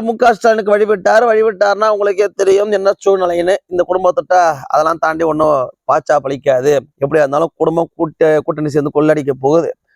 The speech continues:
நம்ம இருக்கிற மரியாதையை காப்பாத்திட்டு போயிடுவோன்ற ஒரு சிந்தனையில இருந்தாரு. அது மட்டும் இல்லாம அவருடைய குடும்பத்தார் அரசியல்ல பெருமளவுல ஆர்வம் காட்டல.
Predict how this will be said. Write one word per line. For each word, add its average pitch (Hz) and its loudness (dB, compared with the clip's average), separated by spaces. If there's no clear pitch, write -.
நம்ம 190 2
இருக்கிற 214 2
மரியாதையை 190 0
காப்பாத்திட்டு 170 0
போயிடுவோன்ற 151 0
ஒரு 160 0
சிந்தனையில 147 0
இருந்தாரு. 123 0
அது 196 2
மட்டும் 196 -2
இல்லாம 180 0
அவருடைய 185 0
குடும்பத்தார் 175 0
அரசியல்ல 151 -2
பெருமளவுல 143 0
ஆர்வம் 147 -2
காட்டல. 123 -2